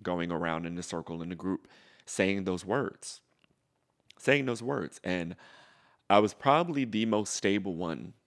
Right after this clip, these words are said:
out of everybody after a while, because I just had that moment where it was like,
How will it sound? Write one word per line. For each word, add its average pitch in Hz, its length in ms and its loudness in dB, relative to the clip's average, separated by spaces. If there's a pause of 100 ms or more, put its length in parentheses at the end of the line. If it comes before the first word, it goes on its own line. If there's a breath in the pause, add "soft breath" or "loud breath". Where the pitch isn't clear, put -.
(760)
out 90 180 4
of 85 140 -4
everybody 82 540 -4
after 87 280 -2
a 85 60 -2
while, 85 280 2
because 82 640 -8 (880 loud breath)
I 98 60 6
just 104 180 -2
had 104 220 6
that 90 360 0
moment 98 420 0
where 87 200 2
it 87 40 0
was 85 180 -8
like, 90 340 -6